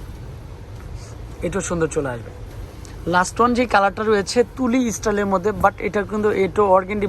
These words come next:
বাটিকের মধ্যে থাকবে, একটু তুলি করা। এটার প্রাইসও থাকবে মাত্র ছয়শো পঞ্চাশ টাকা। তারপর প্যান্টের কাপড়,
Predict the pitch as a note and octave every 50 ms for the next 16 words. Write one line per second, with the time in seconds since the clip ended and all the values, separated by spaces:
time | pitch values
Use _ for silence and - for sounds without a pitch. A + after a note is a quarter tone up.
0 | E3+ F3 F3 E3 G3 F#3 G3 G3 F#3+ F#3 F#3 F3+ G3 F#3 F#3+ F#3+ G#3 F#3+ - G3+
1 | - - - A3 G#3 G#3 F#3+ - F#3+ G3 A3 D#4+ - - - - - - - -
2 | - - F3+ E3+ G3+ F#3+ E3+ - G3 F#3 F3+ F#3+ F#3+ G#3 G#3 G3+ F#3+ A3+ A#3 A3
3 | G3+ F3+ D#3+ - - F#3 F3 - - E3+ C#3+ - - C#3+ - - C#3+ D3 C3+ C3+
4 | C3 - - B2+ A#2 - - - - - - - - - - - - - - -
5 | - - - - - E3 E3+ D#3+ F#3 F3 - F#3+ F3+ F3+ F3 F#3+ F3+ F#3+ F#3+ F#3+
6 | - G#3 G#3